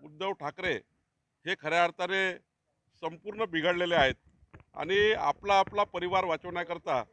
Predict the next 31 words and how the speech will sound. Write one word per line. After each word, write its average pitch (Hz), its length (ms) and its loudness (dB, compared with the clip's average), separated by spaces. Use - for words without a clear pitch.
सर्व 202 220 0
नेते 190 380 0
कालच्या 165 340 -2
बैठकीत 160 360 -4
आले 156 160 -2
होते. 151 320 -4
पण 151 140 -10
बघा, 165 360 8
जनतेला 208 380 2
समजलं, 190 560 -2
काल 190 220 6
पन्नास 214 580 2
टक्के 220 200 -8
खुर्च्या 190 320 -8
सोडून 190 220 -8
लोक 175 160 -8
चालले 170 320 0
गेले. 156 260 4
राहुल 175 300 6
गांधी 202 280 2
काय 208 240 6
बोलत 196 280 -2
होते 208 300 2
हे 208 240 4
लोकाला 208 360 4
कळत 208 320 2
नव्हतं 175 420 -2
आणि 147 160 -6
लोक 170 220 -2
काय 202 300 6
बोलतात 190 360 -4